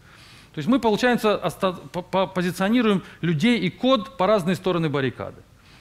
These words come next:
Люди людьми, код кодом. В коде свои проблемы, код занимается своим качеством, обеспечивает качество, стабильность, надёжность и так далее.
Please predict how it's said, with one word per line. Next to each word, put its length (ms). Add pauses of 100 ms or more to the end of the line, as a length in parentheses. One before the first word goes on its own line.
(320)
Люди 540
людьми, 560 (220)
код 260
кодом. 460 (480)
В 60
коде 300
свои 360
проблемы, 560
код 200
занимается 840
своим 300
качеством, 480
обеспечивает 580
качество, 460
стабильность, 600
надёжность 520
и 40
так 80
далее. 240